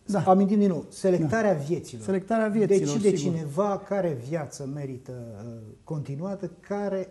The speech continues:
Speaker 1: Da.
Speaker 2: dintr-un stadiu inițial, stadiu
Speaker 1: Absolut,
Speaker 2: embrionar
Speaker 1: iar
Speaker 2: sau imediat după
Speaker 1: în
Speaker 2: naștere.
Speaker 1: ceea ce privește avortul, uh, este totul la bunul plac al mamei, care decide ce copil îl va, pe care copil îl va păstra și pe care îl va avorta.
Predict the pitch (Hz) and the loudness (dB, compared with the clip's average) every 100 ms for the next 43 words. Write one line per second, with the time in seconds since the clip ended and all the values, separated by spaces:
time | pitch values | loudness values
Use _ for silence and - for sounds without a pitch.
0 | - 160 147 131 160 151 156 - 180 170 | -6 -4 -2 -2 -4 -4 -6 -2 0 2
1 | 180 175 175 - 147 113 107 - 147 156 | 2 0 -4 -6 -6 -6 -10 -4 -2 0
2 | - 160 160 175 208 196 185 185 180 175 | 0 0 0 0 0 -2 0 0 0 -2
3 | 170 170 170 156 151 190 180 160 165 190 | -4 -6 -2 0 2 2 0 0 0 0
4 | 190 156 135 156 196 220 214 185 170 165 | 0 -2 0 0 -2 0 2 2 0 -2
5 | 160 156 151 143 156 156 156 185 180 180 | -2 -4 -4 -2 -4 -4 -6 -4 -2 0
6 | 165 170 190 165 190 202 214 208 214 160 | 0 -2 -2 -2 -4 -4 -2 -2 0 -2
7 | 135 131 143 139 135 139 139 180 165 151 | -2 -4 -6 -4 -6 -6 -6 -4 -4 -6
8 | 170 160 151 160 151 135 135 - - 147 | -8 -8 -6 -4 -4 -4 -8 -10 -12 -8
9 | 170 160 160 147 160 143 139 139 135 190 | -6 -6 -6 -4 -4 -4 -6 -10 -8 -10
10 | 190 - 175 180 180 165 160 143 131 - | -8 -10 -6 -4 -4 -4 -4 -6 -8 -6
11 | 156 | -8